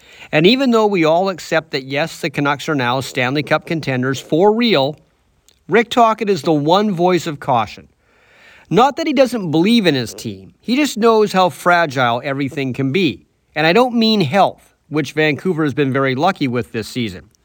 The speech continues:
He refuses to let his players get caught up in the dream. They cannot believe the hype, or they might lose their edge.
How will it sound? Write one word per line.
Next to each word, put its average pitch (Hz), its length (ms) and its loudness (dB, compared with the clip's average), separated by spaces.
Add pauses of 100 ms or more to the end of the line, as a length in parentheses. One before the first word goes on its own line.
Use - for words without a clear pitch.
(580)
He 254 200 4
refuses 240 640 0
to 156 100 0
let 156 180 2
his 185 200 -4
players 127 600 0 (480)
get - 240 -2
caught 180 380 2
up 160 160 -4
in 151 80 0
the 139 100 0
dream. 127 520 -4 (720)
They 170 100 4
cannot 170 540 0
believe 185 380 2
the 170 120 0
hype, 127 340 -2 (400)
or 156 120 2
they 175 140 6
might 175 300 2
lose 170 360 0
their 165 180 2
edge. 127 340 -2